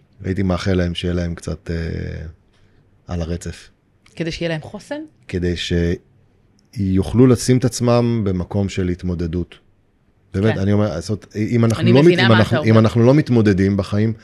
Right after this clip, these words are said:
Speaker 2: נכון.
Speaker 1: עזבו עכשיו רגע רות על רצף, סליחה
Speaker 2: נכון.
Speaker 1: שאני יוצא מהנושא שלך.
Speaker 2: כן.
Speaker 1: אם אנחנו לא מתמודדים, אנחנו לא צומחים, אנחנו לא פוגשים את עצמנו.
Speaker 2: נכון.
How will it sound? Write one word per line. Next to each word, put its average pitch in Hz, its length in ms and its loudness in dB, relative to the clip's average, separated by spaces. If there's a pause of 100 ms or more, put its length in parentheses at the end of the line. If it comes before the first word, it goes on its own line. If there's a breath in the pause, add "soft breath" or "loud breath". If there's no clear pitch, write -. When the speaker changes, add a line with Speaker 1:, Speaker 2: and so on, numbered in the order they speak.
Speaker 2:
נכון. - 160 -12
Speaker 1:
עזבו 104 160 6
עכשיו 110 220 2
רגע 95 160 0
רות 92 200 -2
על 92 80 -4
רצף, 92 260 -6
סליחה 92 200 -6
Speaker 2:
נכון. 92 140 -4
Speaker 1:
שאני 95 80 0
יוצא 95 180 -2
מהנושא 90 340 -2
שלך. 87 340 -4 (180 loud breath)
Speaker 2:
כן. 160 100 -12 (320 loud breath)
Speaker 1:
אם 98 80 -2
אנחנו 95 320 0
לא 113 460 4 (680)
מתמודדים, 113 800 2 (420)
אנחנו 95 380 -4
לא 101 100 0
צומחים, 101 540 -4
אנחנו 90 220 -6
לא 98 100 -4
פוגשים 104 280 -4
את 92 80 -6
עצמנו. 92 440 -2
Speaker 2:
נכון. 90 240 -10